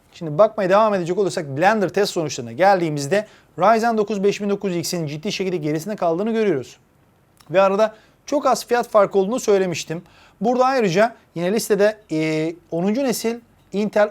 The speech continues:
on bin dokuz K'nın da gerisinde kaldığının da altını çizmek gerekiyor. Hatta üç D Mark Time Spy C P U testine geldiğimizde burada da yine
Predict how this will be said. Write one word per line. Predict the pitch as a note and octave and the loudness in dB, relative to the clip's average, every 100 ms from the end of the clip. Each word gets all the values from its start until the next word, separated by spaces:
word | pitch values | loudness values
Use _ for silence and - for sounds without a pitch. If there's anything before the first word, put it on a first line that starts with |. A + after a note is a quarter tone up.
| - | 0
on | G3+ G#3+ | -2 0
bin | G#3 F#3+ | -2 -2
dokuz | G3+ A3+ F#3 | -2 -4 -6
K'nın | - F#3+ G3 G#3+ F3+ | 0 2 2 0 0
da | C3 - B2+ | -2 -6 -10
gerisinde | B2+ C#3+ D3+ F#3+ G#3+ | -4 -2 -2 -4 -2
kaldığının | G#3+ F#3 F3 F#3 F3 D#3 | 2 4 4 2 0 2
da | |
altını | E3 D3 D#3+ G3+ G3+ _ _ - | 4 2 0 -4 -6 _ _ -10
çizmek | E3+ E3 F#3 F3 | -4 -2 -2 -2
gerekiyor. | D#3 C3 A#2+ A#2+ C#3 - _ | -2 -4 -4 -10 -12 -14 _
Hatta | - G#3+ - A#3+ A#3 | 0 0 2 0 -2
üç | A3 G#3+ - | -8 -6 -4
D | A#3+ | -2
Mark | A#3 B3 A#3+ - | 0 -2 -2 -2
Time | A3 A#3+ | -2 -2
Spy | - A#3 | -2 -2
C | G3 - F#3+ | -2 -2 -6
P | F#3 | -6
U | B3 | -6
testine | A#3+ G3+ - A3 | -6 -6 -6 -6
geldiğimizde | F3 G3+ A3+ G#3 F3+ E3 D3 G3 G3 | 0 2 2 0 -4 -4 -4 -4 -4
burada | G#3+ E3+ | -4 -2
da | |
yine | F3 G3+ G3 | -2 -2 -2